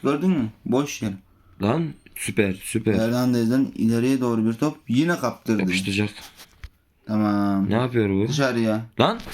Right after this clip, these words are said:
Speaker 1: Aa.
Speaker 2: Ferrer, ne yapıyorsun Ferrer? Çıkan topa müdahale ettik. Neyse. Vardır bunda da bir hayır diyoruz. Maradona'nın boyu küçük.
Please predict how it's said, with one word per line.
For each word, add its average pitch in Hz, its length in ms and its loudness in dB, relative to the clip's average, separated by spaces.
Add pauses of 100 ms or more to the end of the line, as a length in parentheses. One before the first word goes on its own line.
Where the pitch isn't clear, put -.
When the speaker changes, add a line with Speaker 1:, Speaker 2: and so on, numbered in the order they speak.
(300)
Speaker 1:
Aa. 101 280 0
Speaker 2:
Ferrer, 110 420 4
ne 117 80 2
yapıyorsun 120 500 2
Ferrer? 95 400 2 (4000)
Çıkan - 340 0
topa 98 260 0
müdahale 92 340 2
ettik. - 380 -4 (1900)
Neyse. 98 340 0 (1200)
Vardır 95 380 0
bunda 98 280 2
da 98 160 2
bir - 20 -2
hayır 95 340 0
diyoruz. 90 440 0 (1200)
Maradona'nın 95 580 0
boyu 95 160 0
küçük. - 480 -10